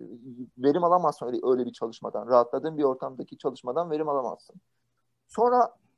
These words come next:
ben Türkiye'deki hayatımı düşündüm. Üniversite hazırlanma dönemi falan evde. Haklı adam aslında. Yani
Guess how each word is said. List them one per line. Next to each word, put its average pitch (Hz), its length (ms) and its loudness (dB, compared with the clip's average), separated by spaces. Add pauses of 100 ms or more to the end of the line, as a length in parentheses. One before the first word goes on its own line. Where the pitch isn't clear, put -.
(520)
ben 185 260 4
Türkiye'deki 190 460 -4
hayatımı 175 420 4
düşündüm. 143 420 -10 (560)
Üniversite 147 380 2
hazırlanma 139 460 -2
dönemi 131 300 -4
falan 131 320 -2
evde. 127 480 0 (380)
Haklı 180 380 4
adam 190 240 4
aslında. 117 720 -2
Yani 151 260 4